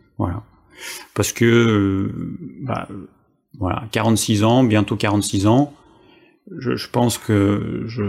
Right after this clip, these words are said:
j'ai bien fait les choses, surtout que génétiquement, euh, quand je vois mon père à, à quarante-six ans,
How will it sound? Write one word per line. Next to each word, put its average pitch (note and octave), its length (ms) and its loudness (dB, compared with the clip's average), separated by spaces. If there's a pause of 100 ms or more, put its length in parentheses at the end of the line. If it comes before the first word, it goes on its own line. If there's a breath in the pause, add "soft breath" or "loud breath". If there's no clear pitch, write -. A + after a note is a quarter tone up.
(1400)
j'ai A#2+ 260 0
bien A#2 180 4
fait C3+ 180 0
les B2 120 4
choses, C3+ 400 4
surtout - 180 -4
que A2 80 2
génétiquement, A#2 800 4
euh, F#2+ 100 0 (140)
quand G2+ 160 2
je F#2 100 -2
vois A2+ 160 2
mon B2 180 4
père A#2 380 0 (800 soft breath)
à, G2 440 2 (1500)
à G#2 120 0
quarante-six A#2 600 0
ans, B2+ 400 2